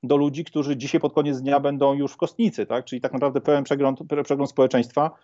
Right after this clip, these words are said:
Ci, którzy pracują, wiadomo, Amerykanie mają dużo większy odsetek ludzi, którzy faktycznie pracują niż, niż to, co jest w Europie, w naszych krajach socjalistycznych,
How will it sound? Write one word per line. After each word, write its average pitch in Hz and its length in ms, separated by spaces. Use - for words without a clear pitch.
Ci, 190 120
którzy 175 260
pracują, 151 880
wiadomo, 135 340
Amerykanie 156 400
mają 147 180
dużo 147 200
większy 151 260
odsetek 151 340
ludzi, 151 180
którzy 139 160
faktycznie 135 360
pracują 127 420
niż, 123 260
niż 127 220
to, 123 80
co - 100
jest 123 100
w 120 40
Europie, 123 460
w 123 40
naszych 123 260
krajach 127 280
socjalistycznych, 120 720